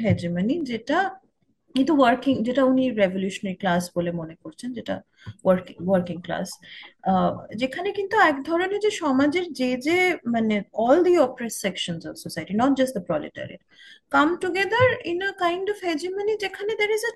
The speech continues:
true cultural transformation which has to go deep।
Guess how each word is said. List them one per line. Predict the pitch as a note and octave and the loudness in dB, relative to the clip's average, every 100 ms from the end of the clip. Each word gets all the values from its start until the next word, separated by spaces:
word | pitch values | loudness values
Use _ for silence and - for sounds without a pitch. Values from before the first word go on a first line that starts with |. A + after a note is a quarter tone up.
| - | -6
true | - G4+ G#4 F#4 | 2 4 4 2
cultural | D4+ C4+ G#3+ F3 F3 | 2 -2 -4 -4 -4
transformation | D#3+ - - E3 E3+ C4 D#4+ | -8 -10 -16 -16 -12 -8 -8
which | E4+ | -4
has | F4+ F4+ | -6 -6
to | F#4+ | -8
go | F#4 F#4 A3+ | -6 -6 -4
deep। | A#3+ G#3 | -4 -6